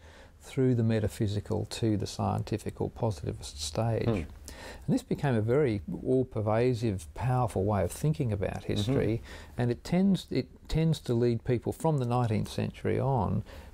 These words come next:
Speaker 1: to retrospectively construct history in this progressivist fashion,
Speaker 2: Mm-hmm.
Speaker 1: uh, where progress is understood as moving away from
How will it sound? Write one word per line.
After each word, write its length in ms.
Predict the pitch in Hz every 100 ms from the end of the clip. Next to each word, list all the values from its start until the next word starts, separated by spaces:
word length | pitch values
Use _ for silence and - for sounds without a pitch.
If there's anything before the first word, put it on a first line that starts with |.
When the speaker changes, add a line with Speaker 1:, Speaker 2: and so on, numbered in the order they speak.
| -
Speaker 1:
to 120 | 117
retrospectively 1200 | 113 123 - 123 - - 107 - 117 113 107 101
construct 680 | - 98 87 - 110 107 -
history 460 | 110 - - 104
in 140 | 104 104
this 140 | 107
progressivist 760 | - 107 110 120 - 113 - -
fashion, 500 | - - - 107 107
Speaker 2:
Mm-hmm. 260 | 98 120 85 - - -
Speaker 1:
uh, 160 | - 113
where 220 | 139 127
progress 560 | 117 135 143 165 113 -
is 140 | 107
understood 560 | 110 101 107 - 113 104
as 320 | 92 101 113
moving 380 | 120 123 113 101
away 360 | 98 104 120
from 520 | 127 - 104 - 110